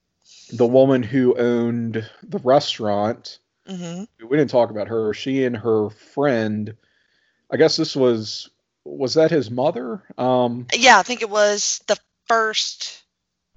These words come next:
Speaker 2: boy's mother.
Speaker 1: Mm-hmm.
Speaker 2: Yes.
Speaker 1: They, they were not together when they had their separate
Speaker 2: Right.
Speaker 1: experiences,
Speaker 2: Right.
Speaker 1: but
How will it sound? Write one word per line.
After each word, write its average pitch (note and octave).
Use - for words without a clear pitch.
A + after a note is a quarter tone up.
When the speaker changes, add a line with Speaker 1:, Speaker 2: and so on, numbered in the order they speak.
Speaker 2:
boy's F3
mother. D#3
Speaker 1:
Mm-hmm. C#3
Speaker 2:
Yes. D#3
Speaker 1:
They, C#3
they C#3
were D#3
not B2+
together B2+
when A2
they A#2
had A2+
their G#2
separate A2
Speaker 2:
Right. D3+
Speaker 1:
experiences, G#2+
Speaker 2:
Right. B2
Speaker 1:
but G#2+